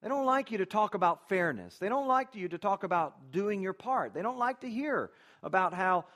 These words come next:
how, uh, as, as leaders of a church, you know, you try to lead in such a way so that there's this kind of fairness and everyone's participating and gener-, uh, uh,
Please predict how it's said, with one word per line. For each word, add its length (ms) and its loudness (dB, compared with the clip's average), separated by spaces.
how, 360 2
uh, 40 -8
as, 640 -2
as 300 -2
leaders 400 0
of 100 -2
a 60 -6
church, 500 -2
you 80 -6
know, 120 -2
you 200 -4
try 320 0
to 240 2
lead 580 0
in 120 -2
such 240 -2
a 40 -2
way 340 4
so 180 -4
that 160 -6
there's 200 0
this 140 -4
kind 300 -2
of 80 -6
fairness 500 -2
and 80 -4
everyone's 640 -2
participating 680 -4
and 80 -8
gener-, 580 -4
uh, 60 -4
uh, 20 -4